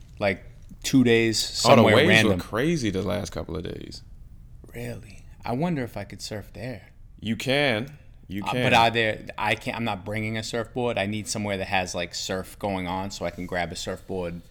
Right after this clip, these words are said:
Speaker 1: on the
Speaker 2: Yeah, I
Speaker 1: beach
Speaker 2: mean, they
Speaker 1: and
Speaker 2: have it on the, so if you, as you're going down that strip, like, you know the strip I'm talking about, like, if you're
Speaker 1: Mm-hmm.
Speaker 2: going towards
Speaker 1: The main
Speaker 2: Azulik,
Speaker 1: strip.
Speaker 2: right, go left.
Speaker 1: Mm-hmm.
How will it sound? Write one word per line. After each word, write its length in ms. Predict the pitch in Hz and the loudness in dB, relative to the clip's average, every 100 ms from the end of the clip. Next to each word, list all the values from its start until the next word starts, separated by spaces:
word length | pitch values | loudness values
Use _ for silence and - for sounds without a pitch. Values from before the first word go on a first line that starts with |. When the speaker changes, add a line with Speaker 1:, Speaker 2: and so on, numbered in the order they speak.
| - - - | -20 -20 -6
Speaker 1:
on 120 | - | -2
the 60 | 214 | 2
Speaker 2:
Yeah, 180 | 165 113 | 2 2
I 40 | |
Speaker 1:
beach 60 | 185 | 0
Speaker 2:
mean, 120 | 180 | 0
they 80 | 190 | 0
Speaker 1:
and 80 | 190 | 2
Speaker 2:
have 200 | 185 170 | 4 4
it 180 | 156 | 2
on 280 | 139 139 139 | 0 0 0
the, 240 | 135 127 117 | 0 0 0
so 200 | 135 131 | -2 -2
if 100 | 160 | 0
you, 240 | 180 160 - - - - - - - | 0 -2 -4 -18 -20 -20 -20 -20 -4
as 160 | 123 131 | -2 0
you're 80 | 135 | 2
going 220 | 143 127 | 2 4
down 180 | 123 117 | 2 2
that 140 | 107 | 0
strip, 440 | - - 98 - | -2 -2 -2 -2
like, 180 | 87 95 | -8 -4
you 40 | 135 | 0
know 100 | 127 | 0
the 40 | |
strip 160 | 107 104 | 0 -2
I'm 80 | 95 | -2
talking 220 | 95 95 | -4 -4
about, 140 | 98 | -4
like, 140 | 98 98 | -4 -4
if 80 | 113 | -2
you're 100 | 120 | 2
Speaker 1:
Mm-hmm. 80 | |
Speaker 2:
going 140 | 117 113 | 2 2
towards 480 | 107 104 101 98 87 | -2 0 0 0 0
Speaker 1:
The 80 | 110 | 0
main 200 | 113 101 | 0 0
Speaker 2:
Azulik, 440 | 95 104 104 101 | 0 0 0 -2
Speaker 1:
strip. 40 | - | -2
Speaker 2:
right, 300 | 101 85 - | -4 -4 -2
go 120 | 117 | 0
left. 560 | 120 120 95 - - - - | 2 2 2 -4 -14 -16 -8
Speaker 1:
Mm-hmm. 220 | 110 113 | -6 -6